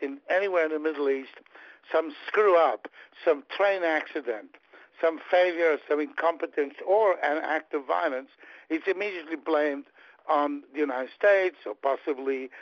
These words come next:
in the old days the Soviet Union. Uh, I guess the Chinese will get blamed these days.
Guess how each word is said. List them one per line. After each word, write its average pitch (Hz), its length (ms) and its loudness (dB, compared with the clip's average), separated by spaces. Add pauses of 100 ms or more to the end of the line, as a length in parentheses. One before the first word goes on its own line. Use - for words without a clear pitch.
(200)
in 131 80 -16
the 127 80 -8
old 143 220 0
days 139 280 0
the 131 80 -10 (100)
Soviet 117 360 -4
Union. 175 580 -2 (460)
Uh, 127 220 -4
I 131 140 0
guess 151 240 2 (120)
the 131 80 -6
Chinese 165 560 -2
will 151 160 -4
get 156 280 0
blamed 147 380 0
these 147 240 -6
days. 135 220 0